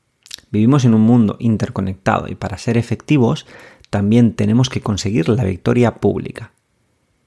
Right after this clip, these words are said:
Para lograrla, vamos a analizar los siguientes tres hábitos. En el deporte aparentemente existe una dicotomía en donde unos ganan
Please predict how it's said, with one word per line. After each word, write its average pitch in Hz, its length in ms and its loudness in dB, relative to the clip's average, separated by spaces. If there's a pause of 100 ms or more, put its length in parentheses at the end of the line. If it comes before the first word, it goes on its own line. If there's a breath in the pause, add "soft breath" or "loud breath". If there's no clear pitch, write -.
(460)
Para 104 200 0
lograrla, 104 640 0 (240 soft breath)
vamos 120 280 0
a 120 40 2
analizar 104 460 -2 (100)
los 104 340 2
siguientes 113 540 0
tres 104 260 -4
hábitos. - 560 -10 (1900)
En 131 100 4
el 123 80 6
deporte 135 420 2
aparentemente 135 800 2
existe - 540 -6
una 135 200 2
dicotomía 110 840 0 (160)
en 113 140 2
donde 101 300 0
unos 135 320 2
ganan 139 460 0